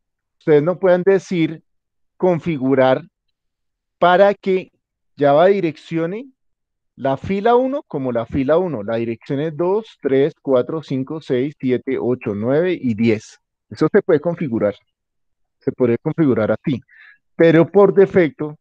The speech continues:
la dirección de la fila uno es cero, la dirección de la fila dos es uno,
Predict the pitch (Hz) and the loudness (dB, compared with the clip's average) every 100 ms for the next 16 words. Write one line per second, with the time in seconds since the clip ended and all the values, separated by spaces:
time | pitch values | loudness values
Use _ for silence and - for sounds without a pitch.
0 | - 127 131 127 - 139 139 _ _ _ | -6 0 0 0 -4 -6 -6 _ _ _
1 | _ 120 127 110 - 175 196 190 175 170 | _ -4 -2 -2 -4 0 2 2 -2 -6
2 | - - 135 139 135 120 107 110 104 - | -4 0 2 2 -4 -8 -6 -8 -8 -8
3 | 127 151 160 123 123 131 143 135 143 123 | -4 -2 -2 0 0 0 -4 -8 -6 -8
4 | 139 | -10